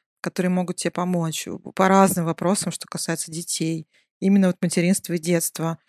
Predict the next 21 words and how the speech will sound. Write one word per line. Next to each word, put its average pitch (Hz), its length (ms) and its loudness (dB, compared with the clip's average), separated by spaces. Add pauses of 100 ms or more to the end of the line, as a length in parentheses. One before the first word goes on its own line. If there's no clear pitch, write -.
(320)
И 180 100 0
когда 175 300 6
вот 175 100 4
ты 185 140 2
с - 100 -6
маленьким 180 320 2
ребенком 175 440 0
находишься 170 480 -2
дома 220 260 4
в 226 40 4
декрете, 180 500 0
есть 185 180 2
очень 180 220 -4
много 175 400 0 (480)
бесплатных 214 520 4
кружков 190 680 2
на 185 80 2
детских 185 380 -2
площадках, 180 680 2
всяких - 320 -2
развивашек, 185 840 0